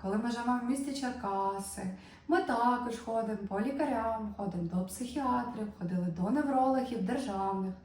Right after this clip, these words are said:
ходимо до неврологів частних.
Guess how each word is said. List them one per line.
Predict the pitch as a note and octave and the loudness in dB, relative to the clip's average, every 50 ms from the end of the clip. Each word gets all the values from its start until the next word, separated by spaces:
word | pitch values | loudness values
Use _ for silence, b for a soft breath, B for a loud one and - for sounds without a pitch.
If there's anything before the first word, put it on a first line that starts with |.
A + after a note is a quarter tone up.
| B B B B B B B B - - | B B B B B B B B -12 -6
ходимо | - G3+ G3+ F#3 F#3+ F#3+ F#3+ | -2 0 2 2 2 2 0
до | E3+ F3+ F#3 G3+ A#3 C4+ D4+ D#4 C#4+ A#3+ G3+ | 2 2 2 4 4 4 4 4 4 2 0
неврологів | A3 A3 G#3 G3 G3 G3 G3+ A3+ C4+ D4 C#4+ C4+ C4+ C#4 - - | 2 2 2 2 2 2 2 2 2 2 0 -2 -4 -4 -6 -6
частних. | - - G#3 G3 G3+ G3+ G3+ G#3 - - G#3+ G#3 G3+ | -6 -2 0 0 2 2 0 0 -2 -4 -4 -4 -4